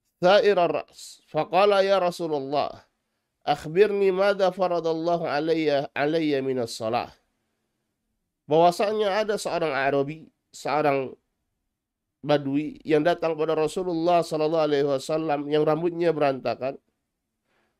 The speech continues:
Kemudian dia berkata, "Wahai Rasulullah, kabarkan kepadaku apa yang menja-, apa yang Allah wajibkan kepadaku dari ibadah salat." Maka Rasulullah sallallahu alaihi wasallam berkata,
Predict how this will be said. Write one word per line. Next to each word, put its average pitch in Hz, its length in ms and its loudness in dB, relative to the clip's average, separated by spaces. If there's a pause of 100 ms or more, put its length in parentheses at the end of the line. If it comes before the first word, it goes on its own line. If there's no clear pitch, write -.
Kemudian 202 380 4
dia 214 160 2
berkata, 220 400 -4
"Wahai 208 320 -2
Rasulullah, 202 680 -2 (1160)
kabarkan 220 480 0
kepadaku 208 420 0
apa 220 380 -2
yang 196 160 2
menja-, 190 400 -4
apa 208 240 -4
yang 190 160 4
Allah 208 320 0
wajibkan 175 560 -2
kepadaku 170 720 -6
dari 160 260 0 (140)
ibadah 151 400 0
salat." 110 320 -6 (1400)
Maka 151 400 0
Rasulullah 185 400 2
sallallahu 165 320 -2
alaihi - 100 -8
wasallam 156 220 0
berkata, 131 320 -4